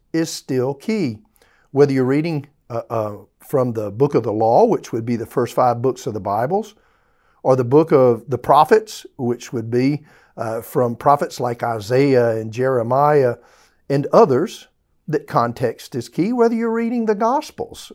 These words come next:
uh, the first four books of the New Testament that give an eyewitness account of the life of the Lord Jesus, context is still key. Understanding the context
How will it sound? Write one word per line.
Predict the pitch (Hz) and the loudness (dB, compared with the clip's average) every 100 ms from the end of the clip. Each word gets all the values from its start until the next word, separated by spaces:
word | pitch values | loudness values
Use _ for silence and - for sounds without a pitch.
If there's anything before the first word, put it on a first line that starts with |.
| _ | _
uh, | 120 104 | -8 -8
the | 101 - | -8 -6
first | 170 165 | -4 -2
four | - 151 | -2 -2
books | 160 160 175 | -2 -6 -8
of | 143 | -6
the | |
New | 147 156 | -4 -4
Testament | 151 196 196 135 113 113 | -4 -4 -6 -8 -8 -10
that | 120 131 | -12 -4
give | 143 147 135 - - - | 2 4 2 -4 -20 -8
an | 120 | 0
eyewitness | 139 175 185 175 151 | 2 4 2 0 -6
account | 156 170 180 127 - _ _ _ | -6 -2 -2 -2 -6 _ _ _
of | 131 123 | -6 0
the | 120 | 2
life | 117 139 151 151 | 4 4 4 0
of | 127 | 0
the | 131 | 0
Lord | 147 147 123 | 0 -2 -4
Jesus, | 151 180 107 104 - _ - | -6 -6 -10 -16 -20 _ -6
context | 175 240 - 139 - - 180 | -4 -4 -4 -4 -4 -10 -10
is | - | -10
still | - - 135 | -6 -4 -4
key. | - 202 156 - _ _ - | -2 -2 -2 -6 _ _ -2
Understanding | 147 214 233 - 165 170 165 | 0 0 -4 -6 -6 -4 -4
the | 139 | -6
context | - 202 247 107 - - - _ | -4 -4 -4 -8 -14 -20 -20 _